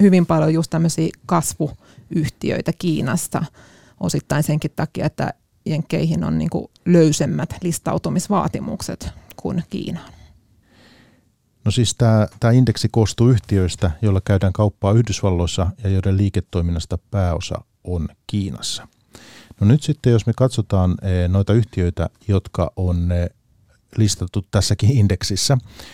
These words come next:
Speaker 2: siis, niin, eh, siinä on tällainen kuoriyhtiörakenne, eiks niin? Että jos, jos on, meillä on kiinalaisyhtiö, joka on vaikka, äh, New Yorkin pörssissä,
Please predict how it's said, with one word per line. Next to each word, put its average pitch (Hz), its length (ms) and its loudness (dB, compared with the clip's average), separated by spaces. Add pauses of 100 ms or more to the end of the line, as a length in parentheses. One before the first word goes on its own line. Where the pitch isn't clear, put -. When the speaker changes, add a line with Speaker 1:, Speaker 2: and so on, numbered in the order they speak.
(160)
Speaker 2:
siis, 101 380 0
niin, 98 320 2
eh, 92 300 4 (120)
siinä 104 420 4
on 101 160 4 (180)
tällainen 101 320 2
kuoriyhtiörakenne, 85 1300 -2
eiks - 200 -10
niin? 80 240 -8 (360)
Että - 180 -4
jos, 98 300 0
jos 104 140 0
on, 110 80 4
meillä 101 180 4
on 95 80 -2
kiinalaisyhtiö, 90 920 0 (720)
joka 95 560 -2
on 87 280 -2 (380)
vaikka, 85 500 -6 (160)
äh, - 60 -16 (680)
New 107 80 4
Yorkin 95 260 2
pörssissä, 90 580 -4